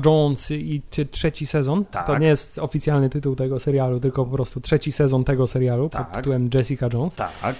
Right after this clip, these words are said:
Speaker 1: Y, który to sezon, wydaje mi się, że został przez Netflixa <laughs> chyba z-, bardzo specjalnie zrobiony tak na se-, zabraliście nam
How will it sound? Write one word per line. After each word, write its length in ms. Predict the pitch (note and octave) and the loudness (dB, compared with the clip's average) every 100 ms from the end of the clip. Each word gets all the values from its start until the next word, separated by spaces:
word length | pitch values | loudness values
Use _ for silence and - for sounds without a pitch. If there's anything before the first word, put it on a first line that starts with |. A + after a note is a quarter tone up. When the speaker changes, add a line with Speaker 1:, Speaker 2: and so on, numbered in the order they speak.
| - - C#3+ | -10 -10 -4
Speaker 1:
Y, 560 | C#3+ C#3 C#3 C#3+ D3 - | 0 0 2 2 2 2
który 420 | - F3+ G3 G3 | 6 8 8 6
to 440 | F#3+ D3+ D3 E3+ | 4 6 8 6
sezon, 600 | E3 E3+ D#3+ F3+ G3 G3 - | 4 2 4 6 4 2 -2
wydaje 460 | D3+ D#3 D#3+ D#3+ D#3 | -4 2 4 4 4
mi 120 | D#3 | 2
się, 180 | E3+ D3 | 0 0
że 120 | C#3+ | 0
został 320 | D3 - D3 | -4 -2 -4
przez 320 | - D#3 D3 | 2 4 4
Netflixa 640 | D3 C#3 - F3 - - E3 D#3+ E3+ - | 2 0 0 4 2 4 4 4 0 -6
<laughs> 300 | - - - | -16 -18 -8
chyba 240 | E3+ D#3 D3 | -2 0 0
z-, 80 | - | 2
bardzo 280 | D#3 E3+ D#3+ | 2 4 2
specjalnie 500 | - D3 D#3+ E3 E3 | 4 4 6 6 6
zrobiony 420 | D#3 D#3 D#3+ D#3+ | 6 8 8 8
tak 160 | D3+ D3 | 6 4
na 100 | D3+ | 4
se-, 140 | D3 - - - - - - - D#3+ | 2 -2 -10 -20 -20 -20 -20 -14 -8
zabraliście 840 | C#3+ D#3+ D#3+ E3 E3 E3+ - F3+ | 4 6 8 10 10 6 6 8
nam 320 | E3+ E3 E3+ | 10 8 6